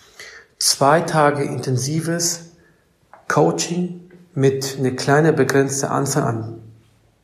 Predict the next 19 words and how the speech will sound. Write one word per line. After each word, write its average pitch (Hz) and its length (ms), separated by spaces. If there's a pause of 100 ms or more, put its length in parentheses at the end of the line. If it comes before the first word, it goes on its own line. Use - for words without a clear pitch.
(400)
Personen. 151 880 (540)
Und 120 180
dort 135 300
geht 135 200
es 135 200
um 117 480 (240)
Neuerungen, 156 960 (220)
um 117 120
Fix 123 280
und 117 80
Flip, - 380 (540)
um 135 120
was 120 180
sich - 100
aktuell 127 360
auf 120 120
dem 117 100
Markt 117 320
tut. - 300